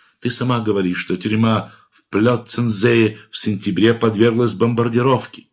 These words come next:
Многим заключенным удалось сбежать, скрыться. Разве Юлик не мог быть среди них? Я дала объявление в Руде Право. Девятого июня тысяча девятьсот сорок пятого года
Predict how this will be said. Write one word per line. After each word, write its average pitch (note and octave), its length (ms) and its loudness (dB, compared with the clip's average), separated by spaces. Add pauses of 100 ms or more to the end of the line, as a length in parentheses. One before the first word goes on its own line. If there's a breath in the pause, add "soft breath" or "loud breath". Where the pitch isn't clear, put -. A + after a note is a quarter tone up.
(300 soft breath)
Многим A#2+ 380 2
заключенным A#2 680 0
удалось A#2+ 280 0
сбежать, G#2+ 580 -2
скрыться. - 800 -2 (260 loud breath)
Разве B2 400 2
Юлик A2+ 480 2
не A2 120 2
мог G#2+ 320 0
быть A2 180 0
среди D#2+ 340 -8
них? A2+ 380 -2 (1500)
Я G2+ 220 -4
дала G#2+ 340 2
объявление F#2 920 -2
в C2+ 120 -18
Руде D#2+ 280 -8
Право. C#2+ 480 -10 (680 soft breath)
Девятого A2 580 0
июня G#2+ 360 4
тысяча G2 420 -4
девятьсот F2+ 360 -2
сорок F2 280 -6
пятого F2 380 -4
года G#2+ 480 -2